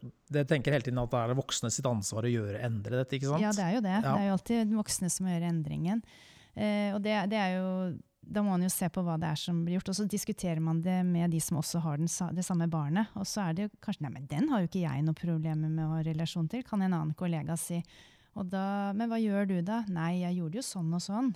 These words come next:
Speaker 2: Og så får man litt tips, eller så, man, man, man sn-, har den samtalen, for
Speaker 1: Mm.
Speaker 2: den er veldig viktig for å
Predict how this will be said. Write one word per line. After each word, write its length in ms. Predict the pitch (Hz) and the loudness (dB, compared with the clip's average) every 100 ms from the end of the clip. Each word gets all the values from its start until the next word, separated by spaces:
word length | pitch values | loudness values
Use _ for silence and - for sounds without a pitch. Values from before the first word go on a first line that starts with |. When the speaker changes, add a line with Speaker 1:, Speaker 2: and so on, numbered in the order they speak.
| - | -4
Speaker 2:
Og 100 | 214 | -10
så 340 | - 208 196 | -8 -6 -6
får 260 | 185 - 156 | -8 -8 -8
man 200 | 151 165 | -6 -6
litt 160 | 165 - | -8 -8
tips, 420 | 247 240 - - | -8 -6 -8 -8
eller 200 | 175 175 | -6 -6
så, 340 | 170 180 165 | -6 -6 -6
man, 220 | 190 196 190 202 | -4 -4 -4 -4
man, 240 | 196 139 - | -4 -4 -2
man 200 | 208 196 | -2 -2
sn-, 240 | - 208 - | -2 -6 -6
har 200 | 175 190 | -6 -4
den 100 | 190 | -2
samtalen, 580 | 185 185 151 - 147 190 - - | -2 -2 -6 -6 -4 -4 -4 -6
for 80 | - | 0
Speaker 1:
Mm. 80 | 143 | 2
Speaker 2:
den 140 | 127 | 2
er 60 | 190 | 0
veldig 200 | 185 180 | -2 -4
viktig 340 | 190 - - | -6 -8 -12
for 160 | - 165 | -6 -4
å 340 | 160 165 160 | -2 -2 -4